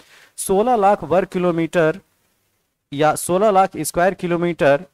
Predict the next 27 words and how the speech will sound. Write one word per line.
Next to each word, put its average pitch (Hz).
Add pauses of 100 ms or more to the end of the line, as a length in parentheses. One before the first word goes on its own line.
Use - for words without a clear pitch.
(300)
इसका 170
अंदाजा 147
आप 202
लोग 165
लगाइए 151
कि 165
भारत 151
का 131
जो 135
संपूर्ण 160
क्षेत्रफल 180
है 139
वो 185
लगभग 147
बत्तीस -
लाख 151
स्क्वायर 156
किलोमीटर 151
का 147
है, 160 (520)
जिसमें 214
से 190
सोलह 175
लाख 170 (140)
स्क्वायर 165
किलोमीटर 156
ये 151